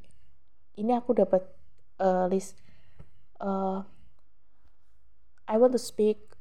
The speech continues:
about my, uh, opinion. Just you listening and I'm speak. Uh, I, and I'm sorry, uh, about my word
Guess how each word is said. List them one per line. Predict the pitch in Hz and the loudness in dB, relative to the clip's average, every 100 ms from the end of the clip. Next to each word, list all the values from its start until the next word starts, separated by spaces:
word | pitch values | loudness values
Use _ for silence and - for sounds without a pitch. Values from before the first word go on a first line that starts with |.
| - | -2
about | - 196 196 190 202 | 6 8 8 4 0
my, | 190 185 185 - | 2 2 0 2
uh, | 190 185 202 - - - | 4 4 0 -6 -4 -4
opinion. | - 208 190 185 196 - - - - - - - - - | 2 4 4 2 -2 -8 -12 -12 -12 -12 -14 -14 -14 -8
Just | 196 185 185 - - - - - - | 0 2 2 -2 -10 -10 -10 -10 -8
you | 190 196 | 2 4
listening | 190 190 190 202 269 294 285 - | 4 2 2 4 4 4 0 -2
and | 185 - | -2 0
I'm | 185 185 185 | 0 2 -2
speak. | - 190 180 - - - - - - - | 0 2 2 0 -10 -10 -10 -10 -10 -2
Uh, | 185 180 - | 2 4 4
I, | 190 180 - | 2 0 -2
and | 185 | 2
I'm | 208 214 | 2 2
sorry, | 202 190 202 220 - - - - - - | 4 4 6 4 2 -2 -10 -10 -12 -6
uh, | 190 185 180 180 | -2 0 0 0
about | 180 185 180 - - - - - | 0 0 0 -4 -10 -10 -12 -2
my | 185 180 180 180 | 0 2 2 2
word | 180 202 214 220 | 10 12 12 8